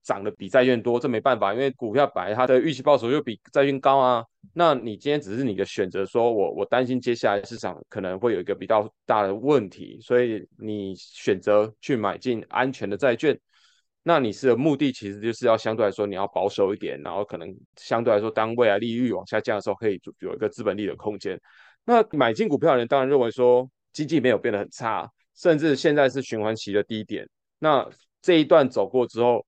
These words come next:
接下来景气有机会回升，那当然也是可以赚到它的获利。那这一段过程当中最闷的应该是现金部位很高的投资人啊，因为虽然说你对央行的利率有调升，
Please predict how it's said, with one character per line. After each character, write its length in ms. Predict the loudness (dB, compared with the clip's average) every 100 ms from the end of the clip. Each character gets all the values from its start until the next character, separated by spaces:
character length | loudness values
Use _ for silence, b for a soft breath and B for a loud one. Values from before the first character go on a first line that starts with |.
| _
接 120 | -2 0
下 180 | 2
来 120 | 0 0
景 180 | -6
气 180 | -12 -4
有 120 | -2
机 200 | -2 0
会 60 | 2
回 200 | 2 0
升， 260 | 0 -2 -2 b b b _
那 140 | 0
当 160 | 2 2
然 100 | 2
也 60 |
是 180 | -2 -4
可 100 | -2
以 60 | -2
赚 220 | 0 0
到 120 | 0
它 200 | 0 -4
的 60 | -4
获 300 | -2 -4 -4
利。 180 | -10 -14 _ _
那 160 | 0
这 120 | 2
一 120 | 0 0
段 220 | 0 0
过 160 | 0
程 100 | 0
当 140 | -2 -4
中 100 | -4
最 280 | 2 4 4
闷 240 | 4 -2
的 120 | -2 -4
应 100 | 0
该 180 | 0
是 460 | 0 -4 -6 -6 -10 _ _
现 260 | -2 0 0
金 160 | -6
部 140 | -2 0
位 220 | 0 -2 _
很 240 | -10 -8 -2
高 220 | 2 2
的 120 | 2
投 160 | -6 -10
资 140 | -8 -8
人 200 | -8 -12
啊， 160 | -14 -10
因 100 | -2
为 220 | 0 -2 b b b 2
虽 100 | 4
然 100 | 6
说 140 | 4
你 100 | 2
对 180 | 0 0
央 140 | 0
行 140 | 0 0
的 100 | -2
利 160 | -2
率 60 | -2
有 140 | -2 -2
调 220 | -4 -4
升， 340 | 0 0 0